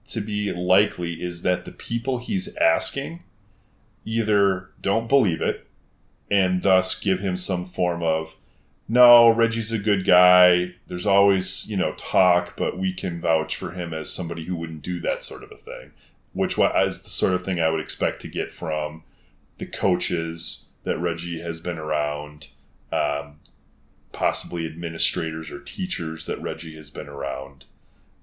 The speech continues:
Uh, basically, my gut feeling is, is that the character witnesses, quote unquote, that Pitino would go to if he had heard anything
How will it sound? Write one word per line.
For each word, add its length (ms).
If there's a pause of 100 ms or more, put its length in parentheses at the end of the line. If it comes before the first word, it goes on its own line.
(100)
Uh, 540 (600)
basically, 680 (440)
my 220
gut 340
feeling 460
is, 400
is 180
that 220
the 60
character 760
witnesses, 560
quote 260
unquote, 560
that 160
Pitino 460
would 220
go 220
to 340 (300)
if 160
he 120
had 120
heard 280
anything 520